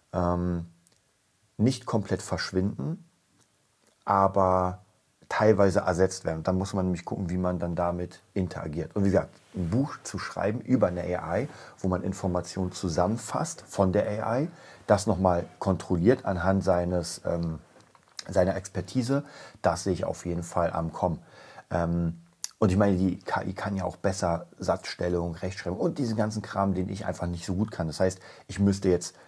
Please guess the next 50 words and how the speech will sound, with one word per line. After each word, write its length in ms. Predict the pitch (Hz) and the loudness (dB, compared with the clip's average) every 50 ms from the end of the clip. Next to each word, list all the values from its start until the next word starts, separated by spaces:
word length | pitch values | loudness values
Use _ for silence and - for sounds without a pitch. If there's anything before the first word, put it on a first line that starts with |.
| - - | -8 -8
das 180 | 76 - - | -8 -6 -6
schreiben, 560 | - - - 82 82 82 90 92 117 139 165 - - - - - | -8 -6 -2 2 2 2 4 2 0 -2 -2 -6 -10 -20 -16 -6
ja, 140 | - 90 92 | -2 2 4
müsste 280 | 98 98 98 98 - 95 | 6 4 4 4 0 -2
nochmal 260 | 92 82 85 87 85 | -2 0 0 0 0
einen 100 | 87 87 | 2 4
Lektor 320 | 104 120 - - 101 92 | 4 2 2 2 -2 0
drüber 320 | 80 80 92 85 87 87 87 | 0 0 0 4 4 4 4
lesen 300 | 80 80 82 76 80 80 | 4 2 0 0 0 -2
lassen, 220 | 82 82 - 101 | -2 -2 -4 -4
damit 300 | 92 87 87 87 85 - | -4 -2 -2 -2 -2 -2
der 80 | 90 87 | -4 -2
guckt, 320 | - - 104 101 - - | 0 -2 -4 -4 -2 -2
wie 80 | 98 92 | 0 4
das 220 | 95 90 85 - | 4 4 4 2
alles, 340 | - - 87 87 82 - - | -2 -2 0 0 -2 -4 -4
ob 180 | - 170 - - | -4 -4 -4 -4
das 140 | 92 82 - | -6 -4 -2
alles 260 | - 78 78 - - | -2 -4 -4 -2 -2
richtig 220 | 107 113 113 - 107 | -2 -2 -2 -2 -4
ist. 140 | 101 - - | -4 0 0
Der 140 | - 82 | 0 2
wür-, 100 | 90 90 - - - - - | 0 -2 -2 -4 -12 -4 0
also 160 | - 98 92 | 2 2 4
es 60 | 87 | 6
würde 180 | 95 107 101 92 | 6 4 4 4
sehr, 220 | 80 101 107 110 | 4 4 4 4
sehr 140 | 98 98 90 | 4 0 -4
viel 140 | - 92 85 | -4 -6 -8
kosten 520 | - - 101 101 - - - - 95 110 113 - - - - - - - | -6 -4 -6 -6 -6 -6 -4 -4 -4 -4 -4 -8 -18 -20 -20 -20 -12 -4
und 260 | - 98 95 92 - | 0 0 2 0 -2
ich 120 | - - - | -6 -10 -4
kann's 240 | - 98 98 98 98 | -2 0 0 0 -2
jetzt 160 | 92 - - | -4 -4 -4
aber 180 | 85 95 98 | -4 -2 0
günstiger 420 | 90 117 120 117 - - - 85 71 | 2 2 0 0 -2 -8 -8 -8 -8
haben. 160 | 67 - - - | -8 -10 -8 -2
So, 260 | 87 92 92 - - - - | 2 4 4 4 2 -4 -8
und 100 | 82 87 | -2 -2
jetzt 160 | 87 - - | -2 -2 -2
kann 140 | - 101 90 | -4 0 0
man 80 | 85 | 0
natürlich 220 | 85 85 - - - | 0 -2 -4 -4 -2
sagen, 200 | 90 85 87 87 | -2 0 0 2
hm, 220 | 92 107 101 87 | 2 2 4 4
ja, 100 | 87 90 | 4 4
aber 140 | 85 85 82 | 2 2 2
dann 140 | 82 82 87 | 0 -2 -2
müsst-, 260 | 87 - - - - | -4 -6 -10 -6 -4
dann 320 | 87 85 85 87 90 85 | -4 -2 -2 -2 -4 -4